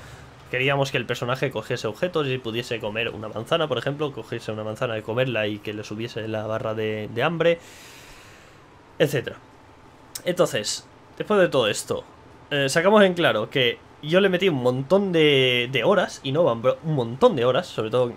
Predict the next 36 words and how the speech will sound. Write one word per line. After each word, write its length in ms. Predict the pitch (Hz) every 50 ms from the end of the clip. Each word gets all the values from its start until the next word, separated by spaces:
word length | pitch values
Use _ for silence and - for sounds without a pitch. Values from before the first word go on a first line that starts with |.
| -
en 120 | 110 117 117
clase, 300 | - 131 139 143 - 196
en 60 | 151
casa 300 | 131 120 120 - 127 117
le 100 | 113 113
dedicaba 320 | 113 113 113 120 110 110
muy 160 | 110 110 110 110
poco, 220 | 113 165 190 180
también 280 | 104 98 113 120 123 120
le 80 | 113
dediqué 220 | 110 110 117 127 113
en 80 | 113
casa, 240 | - 165 170 - 254 - - - - - - - - -
pero 160 | 131 123 123
sobre 240 | - - 120 120 110
todo, 100 | 120 107
perdón 240 | - 110 110 107 107
por 100 | 113 107
los 100 | 107 104
mocos, 280 | 113 135 190 190 - - - - - - - - - - - - - -
voy 140 | 143 120 107
a 80 | 110 110
sonarme 300 | - 117 107 107 107 104
la 60 | 101
nariz. 200 | 104 110 - - - - - - - - -
Le 120 | - 156 147
dediqué 220 | 143 139 151 208
un 80 | 208 156
montón 240 | 139 151 208 214
de 80 | 208 208
horas 400 | 220 202 202 208 - - - - - - - - - - - - - - - -
y 160 | 160 170 160
los 180 | 147 135 -
compañeros 440 | - 147 135 123 127 147 160 151 123
no, 140 | 104 95 95 - - - - - - -
¿vale? 260 | 127 123 127 170 269